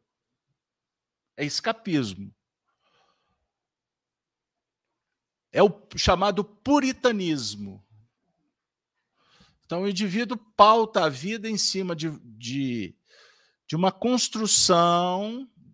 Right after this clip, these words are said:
de princípios, de valores que são nobres, vende uma imagem virtuosa,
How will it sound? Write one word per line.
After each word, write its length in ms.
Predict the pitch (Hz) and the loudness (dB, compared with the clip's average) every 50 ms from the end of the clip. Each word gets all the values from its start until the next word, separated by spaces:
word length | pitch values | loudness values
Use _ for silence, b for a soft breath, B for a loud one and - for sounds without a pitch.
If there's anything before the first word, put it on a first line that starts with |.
| _ _ | _ _
de 140 | 131 127 135 | -16 -14 -14
princípios, 1300 | 131 - 139 135 135 120 - - - 180 202 240 269 - - 285 277 262 - - - - - - - _ _ | -12 -8 -4 -4 -2 0 2 0 0 0 -2 -4 -4 -6 -8 -12 -12 -10 -12 -12 -14 -14 -16 -20 -20 _ _
de 140 | - 117 127 | -14 -12 -4
valores 680 | 131 151 165 151 156 160 170 175 170 160 147 - - b b b b b | 2 4 4 6 6 6 4 2 2 0 0 -2 -4 b b b b b
que 120 | - - 143 | -10 -4 0
são 400 | - - - - 233 277 294 285 | 0 2 2 4 4 2 2 2
nobres, 920 | 247 185 165 160 165 170 175 196 240 269 - - - - - - _ _ _ _ _ _ _ _ _ _ _ _ _ _ _ _ _ _ _ _ _ _ _ _ _ _ _ _ _ _ | 2 4 4 4 4 2 0 -4 -6 -8 -14 -18 -20 -20 -20 -20 _ _ _ _ _ _ _ _ _ _ _ _ _ _ _ _ _ _ _ _ _ _ _ _ _ _ _ _ _ _
vende 1040 | 120 117 120 131 139 202 247 269 294 294 294 294 285 247 185 175 202 247 254 214 - - | -16 -14 -12 -6 0 2 4 4 4 4 2 0 -2 -2 -4 -4 -4 -4 -4 -6 -6 -4
uma 280 | 185 190 185 175 170 | -4 -2 0 0 0
imagem 760 | 165 156 151 143 139 143 147 139 127 135 160 170 160 147 135 - _ _ _ | 0 0 2 2 2 2 0 -2 -6 -8 -10 -12 -12 -14 -16 -20 _ _ _
virtuosa, 1120 | 113 113 113 135 185 185 - - _ 143 123 113 113 113 117 123 143 165 175 196 196 214 | -18 -10 -6 -6 -6 -6 -8 -8 _ -4 -2 0 2 2 2 0 -2 -4 -10 -12 -12 -12